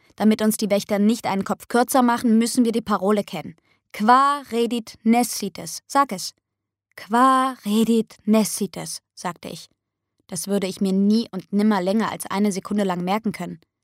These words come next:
„Was heißt das denn?“ „Sag bloß, du hast kein Latein in der Schule.“ „Nein“, sagte ich. „Ich hatte Französisch und Deutsch, das war schon schlimm genug.“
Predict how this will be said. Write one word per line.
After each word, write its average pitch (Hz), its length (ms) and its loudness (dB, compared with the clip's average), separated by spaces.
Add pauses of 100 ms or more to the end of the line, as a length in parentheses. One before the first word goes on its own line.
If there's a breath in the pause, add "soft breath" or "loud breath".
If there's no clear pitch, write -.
(380)
„Was - 160 -6
heißt 262 200 2
das 392 140 -4
denn?“ 180 280 -6 (520)
„Sag 226 340 0
bloß, 214 280 2
du 214 120 -2
hast 208 200 -2
kein 208 160 0
Latein 208 440 0
in 190 120 -2
der 180 100 -8
Schule.“ 175 380 -10 (580)
„Nein“, 294 400 -2 (200)
sagte - 320 -12
ich. - 220 -16 (340)
„Ich - 120 -12
hatte - 140 -8
Französisch 220 600 0
und 170 160 -10
Deutsch, 220 300 2 (280 soft breath)
das - 140 -20
war 170 80 -8
schon 185 140 -10
schlimm 185 220 -6
genug.“ 196 360 -2